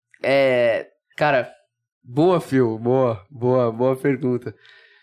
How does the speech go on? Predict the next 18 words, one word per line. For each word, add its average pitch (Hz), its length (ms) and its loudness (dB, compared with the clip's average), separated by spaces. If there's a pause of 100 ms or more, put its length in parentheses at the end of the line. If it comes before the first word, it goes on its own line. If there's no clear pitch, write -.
(160)
Foi, 151 760 2 (180)
foi 160 140 0
duro, 185 420 2 (680)
foi 151 160 4
duro 165 300 4
dar 156 100 4
a 147 60 2
volta 151 280 0
por 131 180 -2
cima, 127 420 0
né? 120 360 -2
Muita 120 360 -4
coisa, 127 420 0
né? 110 240 -10
Muita 127 260 -6
coisa 135 220 0
aconteceu, 135 520 0
mas, 143 360 0